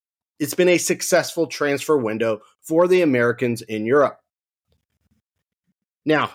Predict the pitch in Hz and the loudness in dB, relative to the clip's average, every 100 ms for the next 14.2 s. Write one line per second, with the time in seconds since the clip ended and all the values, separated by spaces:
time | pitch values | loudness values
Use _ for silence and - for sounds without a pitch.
0 | _ _ 127 185 269 269 240 214 208 196 | _ _ 0 2 2 2 2 2 2 2
1 | 180 165 - - 160 143 - 151 143 160 | 2 0 -2 -4 -2 0 0 -2 0 0
2 | 190 247 - - 247 147 110 135 - - | 2 2 -2 0 2 2 0 -2 -6 0
3 | 196 127 - _ _ _ _ - 202 254 | 0 0 -4 _ _ _ _ -2 2 2
4 | 285 262 226 226 185 185 196 139 113 120 | 0 0 -2 0 2 4 4 2 0 -4
5 | - - _ _ - 135 175 214 - 240 | -10 -16 _ _ -2 2 2 0 -2 0
6 | 202 151 180 147 120 110 110 - _ 98 | 2 2 2 2 2 0 -4 -10 _ -2
7 | 139 196 196 - 139 175 180 135 127 131 | 0 0 -2 -12 -4 -4 -2 -2 0 0
8 | 131 127 131 117 92 - _ _ _ _ | 2 2 2 2 -6 -10 _ _ _ _
9 | _ _ _ _ _ _ _ _ _ _ | _ _ _ _ _ _ _ _ _ _
10 | _ _ _ _ _ _ _ - - - | _ _ _ _ _ _ _ -20 -20 -20
11 | - - 156 180 220 208 123 143 160 170 | -20 -2 0 2 4 4 4 2 2 0
12 | 123 143 - 123 123 120 - 139 127 131 | 2 0 2 0 0 -2 -2 -2 -2 -4
13 | 120 131 135 131 135 127 104 - 98 - | 0 0 2 2 2 0 -2 -4 -8 -6
14 | 98 95 | -8 -8